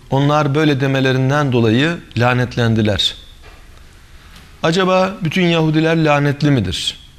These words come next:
Kur'an-ı Kerim'de gerek burada gerek bazı başka yerlerde Yahudilerin e, lanete maruz kaldığını Cenab-ı Hak ifade ediyor. Lanete maruz kalmak, Allah'ın gadabına maruz kalmak,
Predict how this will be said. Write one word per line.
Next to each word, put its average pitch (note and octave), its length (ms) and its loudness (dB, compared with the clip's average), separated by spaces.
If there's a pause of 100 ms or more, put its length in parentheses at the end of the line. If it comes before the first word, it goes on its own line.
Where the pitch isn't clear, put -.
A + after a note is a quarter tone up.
Kur'an-ı C#3+ 320 -2
Kerim'de C3 420 0
gerek C3+ 380 -2
burada B2+ 260 0
gerek A#2+ 400 -2
bazı A#2+ 320 0
başka A#2 280 -2
yerlerde A2 640 0 (400)
Yahudilerin B2+ 800 0 (560)
e, A2+ 340 0
lanete B2 500 0 (460)
maruz B2 420 0
kaldığını A2 680 -2 (200)
Cenab-ı C3+ 360 0
Hak C#3 120 -6
ifade A#2+ 400 -2
ediyor. C#3 400 -2 (500)
Lanete E3 380 -2
maruz D#3+ 440 0
kalmak, D3 540 -4 (300)
Allah'ın D#3 380 -2
gadabına D3+ 440 0
maruz A2 400 0
kalmak, F#2+ 480 -6